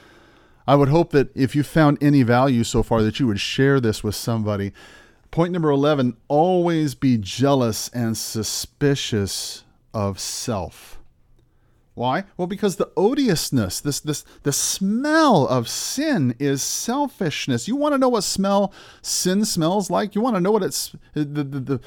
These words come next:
the, the reek, the rankness of sin? What does it really smell like? What, where does that smell, where is it coming from? That's the smell of selfishness of, and, and ego. It's selfishness.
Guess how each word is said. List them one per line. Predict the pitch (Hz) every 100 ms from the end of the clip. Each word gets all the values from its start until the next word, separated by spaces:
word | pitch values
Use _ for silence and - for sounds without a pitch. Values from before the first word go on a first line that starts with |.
| - -
the, |
the | 120 120
reek, | 113 113 117 160 214 -
the | 123
rankness | 110 120 147 190 185 196 -
of | 131
sin? | - - 151 165 202 233 -
What | 190
does | 208
it | 190
really | 147 151 185 208 196
smell | - - 165 185 190
like? | 190 190
What, | 208 185
where | 202
does | 208 202
that | 202
smell, | - 190 202
where | 196
is | 202
it | 170
coming | - 165 202
from? | 214 247 - -
That's | - 262
the | - 214
smell | - 185 208 247 - -
of | 160
selfishness | - - 202 - 214 226 220
of, | 208 208
and, | 165 - 180 175
and | 180
ego. | 208 277 226 135 82 - _ _ _ _ _ _ _ _ _ _ _ _ _ _ _ _ -
It's | 165
selfishness. | - - - 285 302 - 202 - - - 101 - - -